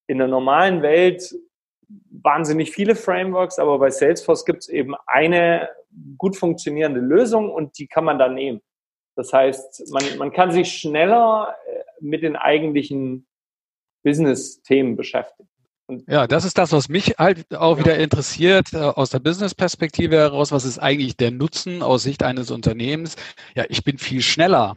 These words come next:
Speaker 2: mit
Speaker 1: Du
Speaker 2: dem,
Speaker 1: bist
Speaker 2: was
Speaker 1: viel
Speaker 2: ich
Speaker 1: schneller,
Speaker 2: machen
Speaker 1: ja.
Speaker 2: will. Weil, ähm, es sind ganz viele Dinge schon vorgedacht. Die sind auch so clever vorgedacht, dass
Speaker 1: Mhm.
Speaker 2: sie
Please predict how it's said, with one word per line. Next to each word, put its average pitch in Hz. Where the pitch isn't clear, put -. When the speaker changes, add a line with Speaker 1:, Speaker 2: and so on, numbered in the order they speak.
Speaker 2:
mit 120
Speaker 1:
Du 139
Speaker 2:
dem, 131
Speaker 1:
bist 127
Speaker 2:
was 117
Speaker 1:
viel 147
Speaker 2:
ich 120
Speaker 1:
schneller, 120
Speaker 2:
machen 107
Speaker 1:
ja. 113
Speaker 2:
will. 107
Weil, 143
ähm, 139
es 135
sind 151
ganz 180
viele 175
Dinge 160
schon 143
vorgedacht. 165
Die 143
sind 156
auch 135
so 233
clever 160
vorgedacht, 151
dass 131
Speaker 1:
Mhm. 127
Speaker 2:
sie 123